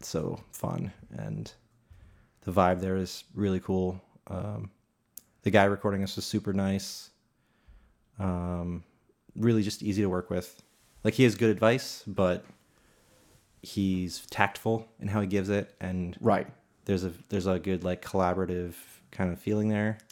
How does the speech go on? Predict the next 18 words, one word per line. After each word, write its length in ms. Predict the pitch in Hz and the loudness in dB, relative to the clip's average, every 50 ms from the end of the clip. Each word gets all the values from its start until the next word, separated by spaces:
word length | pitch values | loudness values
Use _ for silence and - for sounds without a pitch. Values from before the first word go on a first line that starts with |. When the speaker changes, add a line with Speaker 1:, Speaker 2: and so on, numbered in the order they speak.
| - - _ - | -20 -20 _ -2
Speaker 2:
How 120 | - - 131 | 4 6 6
many 380 | 139 143 143 139 135 131 123 117 | 8 8 6 4 4 2 0 -2
people 360 | 120 - 131 120 123 117 110 | -2 -2 -2 2 4 4 4
do 120 | 101 107 | 4 2
they 100 | 101 107 | 2 2
have 300 | 107 113 113 110 104 95 - - - - - - _ _ _ _ _ | 2 2 2 2 2 0 -2 -8 -14 -14 -16 -20 _ _ _ _ _
for 300 | - - 117 113 107 95 | 4 6 6 6 6 4
that 220 | 104 - - - - _ _ | 0 -4 -6 -10 -16 _ _
sort 200 | - - - 90 | -6 -6 -4 -4
of 80 | 87 87 | -4 -4
thing? 240 | - 92 95 95 95 - - - _ _ _ _ | -4 -4 -4 -4 -8 -10 -14 -20 _ _ _ _
You 80 | - 110 | 4 8
Speaker 1:
So 280 | - 120 117 113 110 | 8 8 8 8 6
Speaker 2:
said 60 | 104 | 4
the 80 | 95 113 | 2 4
guy 340 | - 110 101 98 101 107 101 101 - _ _ _ _ _ _ _ - - - - - - | 6 6 6 6 4 2 -2 -8 -12 _ _ _ _ _ _ _ -20 -20 -20 -20 -12 -6
recording 380 | - 113 - - 107 98 101 107 | -6 -4 0 2 2 2 2 2
you. 240 | 107 107 95 95 | 0 0 0 -4